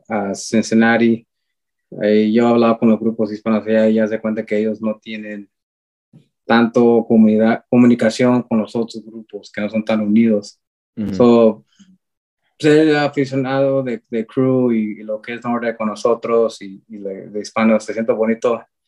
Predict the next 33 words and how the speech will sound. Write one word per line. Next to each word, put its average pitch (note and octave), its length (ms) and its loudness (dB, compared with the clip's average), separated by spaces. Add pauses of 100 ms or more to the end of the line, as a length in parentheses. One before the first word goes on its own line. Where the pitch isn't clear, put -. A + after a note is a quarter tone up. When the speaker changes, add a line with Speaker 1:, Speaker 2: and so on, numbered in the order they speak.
(300)
Speaker 1:
porque G#2+ 220 -4
tenemos A2 320 2
esa A2+ 100 -4
comunicación. G2 680 -4
Sí, G#2+ 260 -2
sí A#2 140 -2
nos A2 160 2
quieren, A2+ 360 2
sí - 140 -6
nos, G#2 220 -8
sí A2+ 100 -6
se A2 120 -2
preocupan A2 300 0
por G#2+ 120 -2
nosotros. A2 600 -2 (540)
Ah, G2 420 -8 (840)
yeah, C#3+ 360 0
eh, A#2+ 260 4
es B2 180 4
lo B2+ 140 6
bonito A#2+ 280 4
de, G#2+ 200 2
de, G#2 160 0
de G#2 140 -2
ser A2+ 160 0
aficionado A2 280 -4
de G2 100 -10
Crew, G#2+ 220 -6
que F#2+ 280 -10 (800)
todos C3+ 360 6
se B2 120 -10
quieren, C3 400 -8 (100)
este, G2 720 -10